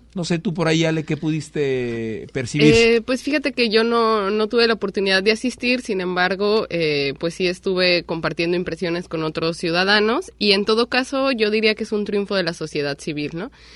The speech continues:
Speaker 2: Eh, te decía que comparto chats con algunos ciudadanos que nos organizamos específicamente a través del medio de WhatsApp para defender el estero tal cual, ¿no?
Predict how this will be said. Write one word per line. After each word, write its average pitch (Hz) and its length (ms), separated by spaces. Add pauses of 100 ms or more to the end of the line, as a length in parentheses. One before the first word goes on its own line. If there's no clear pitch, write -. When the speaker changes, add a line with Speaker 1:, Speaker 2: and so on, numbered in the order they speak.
(240)
Speaker 2:
Eh, 160 340
te 180 100
decía 180 240
que 220 120
comparto 190 440
chats 202 340
con 175 160
algunos 160 340
ciudadanos 170 680
que 151 140
nos 135 160
organizamos 151 540
específicamente 233 880
a 233 40
través 180 300
del 180 140
medio 175 220
de 170 60
WhatsApp 160 460
para 185 380
defender 160 420
el 160 100
estero 147 320
tal 139 220
cual, 131 240
¿no? 170 80